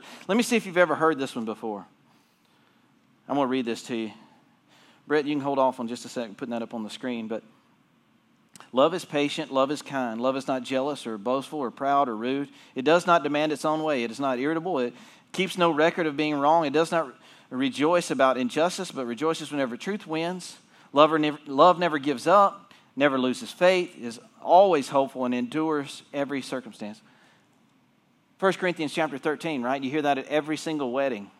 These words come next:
don't you? Everybody's talking about love is patient, love is kind. Do you know what that's talking about? If we read in, in, in just back up one, uh, one chapter in Colossians, or excu-, excuse me, First Corinthians chapter twelve, it says this,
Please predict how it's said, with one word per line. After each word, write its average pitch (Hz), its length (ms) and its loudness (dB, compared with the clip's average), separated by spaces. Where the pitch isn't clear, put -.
don't 120 220 -6
you? 101 160 -12
Everybody's 127 260 -4
talking 143 180 -2
about 131 100 4
love 147 220 4
is 147 100 -8
patient, 160 420 -6
love 143 160 -2
is 147 100 -8
kind. 139 460 -6
Do - 360 -10
you 185 40 -2
know 233 100 0
what 180 140 -2
that's - 180 -8
talking 147 380 -6
about? 175 280 -10
If 143 140 -6
we 190 100 2
read 180 380 2
in, 147 320 -2
in, 151 140 -2
in 135 340 -6
just 156 280 -2
back 165 280 4
up 170 180 4
one, 160 340 -2
uh, 123 200 -2
one 160 220 2
chapter 170 440 0
in 131 80 -2
Colossians, 143 580 0
or 127 240 -2
excu-, 147 220 -10
excuse 156 240 -6
me, 139 80 -4
First 156 240 -2
Corinthians 151 340 -4
chapter 147 300 -4
twelve, 165 340 2
it 131 80 -6
says 135 240 -6
this, 151 340 -4